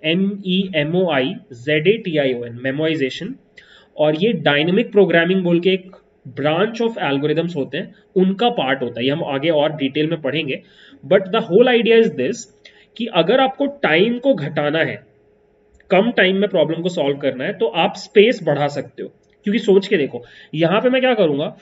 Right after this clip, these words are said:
मैं खूब सारी value store करूंगा, Fibonacci of three store करूंगा, Fibonacci of two store करूंगा, ऐसी खूब सारी value store करूंगा, तो मेरा space obviously बढ़ रहा है, जो कि खराब बात है, लेकिन मेरा time reduce हो रहा है।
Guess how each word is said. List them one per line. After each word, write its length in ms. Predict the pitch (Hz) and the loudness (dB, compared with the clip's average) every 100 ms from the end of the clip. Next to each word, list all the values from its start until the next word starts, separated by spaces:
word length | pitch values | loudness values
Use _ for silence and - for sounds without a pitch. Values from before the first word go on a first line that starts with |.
| - _ - | -20 _ -4
मैं 100 | 208 | -2
खूब 240 | - 240 | 2 0
सारी 260 | - 254 262 | 2 2 4
value 340 | 175 139 156 | 4 6 6
store 260 | 190 170 139 | 2 0 -2
करूंगा, 380 | 127 117 117 - _ _ 170 | -2 -6 -12 -14 _ _ -2
Fibonacci 320 | 156 170 175 | 0 0 0
of 80 | 185 | -2
three 240 | - 175 | -2 -4
store 220 | 175 175 | -2 -2
करूंगा, 280 | 165 147 147 | -2 -4 -4
Fibonacci 380 | 156 147 156 156 | -4 -4 -4 -4
of 100 | 165 | -6
two 220 | - 175 | -4 -6
store 220 | 180 165 | -4 -4
करूंगा, 260 | 143 131 165 175 | -4 -4 -6 -8
ऐसी 160 | 170 196 | -8 -10
खूब 220 | - 208 | -6 -6
सारी 200 | 240 240 | -4 -4
value 300 | 160 135 160 | -2 -2 -2
store 320 | 175 151 151 | -4 -6 -4
करूंगा, 400 | 147 127 127 196 _ _ _ _ _ _ _ _ _ _ _ - | -4 -6 -10 -20 _ _ _ _ _ _ _ _ _ _ _ -2
तो 80 | 226 | 2
मेरा 160 | 233 | 4
space 400 | 247 - 220 247 254 | 2 -2 0 2 0
obviously 340 | 220 226 247 | -2 -2 -2
बढ़ 200 | 180 151 | 4 4
रहा 120 | 135 | 2
है, 140 | 117 - _ - | -6 -10 _ -10
जो 160 | 139 175 | -4 -2
कि 100 | 226 | -2
खराब 340 | - 156 175 | -2 0 0
बात 240 | 135 117 127 | -4 -8 -14
है, 60 | 127 _ _ | -16 _ _
लेकिन 200 | 160 165 | -2 0
मेरा 160 | 196 208 | 2 0
time 440 | 202 180 151 202 | 0 0 2 4
reduce 420 | 185 143 127 131 123 | 2 0 -4 -6 -8
हो 80 | |
रहा 120 | 117 | -12
है। 60 | 120 | -12